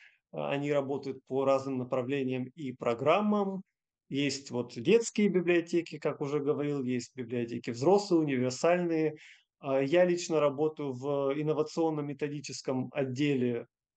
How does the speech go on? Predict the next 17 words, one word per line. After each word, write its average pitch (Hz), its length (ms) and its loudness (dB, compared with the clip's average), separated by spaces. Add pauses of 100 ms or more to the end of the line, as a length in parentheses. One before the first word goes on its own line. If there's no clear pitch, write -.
(160)
муниципального 131 720 2
объединения 131 420 0
библиотек. 131 640 0 (640)
А, 123 160 0
занимаюсь, 147 920 0
э, 127 340 0 (600)
иногда 156 680 4
написанием 147 600 -2
отчётов, 202 640 0
написанием 135 640 0
всяких 123 460 -4
бюрократических 135 1080 -2
бумажек, 196 600 4 (320)
но 147 200 2
иногда 156 680 2
хватает 147 440 0
времени 139 640 -2